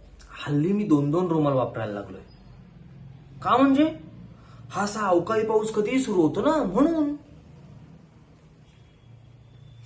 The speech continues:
ऐक ना, म्हणजे प्लीज, तो असं रडत नको जाऊ यार. कधी कधी मला खरंच नाही कळत की तुझी समजूत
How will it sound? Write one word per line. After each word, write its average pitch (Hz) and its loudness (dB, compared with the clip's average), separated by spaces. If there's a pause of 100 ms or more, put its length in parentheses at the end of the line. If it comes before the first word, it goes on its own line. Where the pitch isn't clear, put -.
(1500)
ऐक 113 -14
ना, 95 -16 (840)
म्हणजे 170 -8
प्लीज, 170 -8 (1080)
तो 262 -6
असं 285 2
रडत 214 0
नको 262 -2
जाऊ 120 -4
यार. 98 -12 (1000)
कधी 214 -6
कधी 262 0
मला 262 2 (120)
खरंच 220 2
नाही 233 -4
कळत 190 -2
की 196 -10
तुझी 196 -8
समजूत 170 -4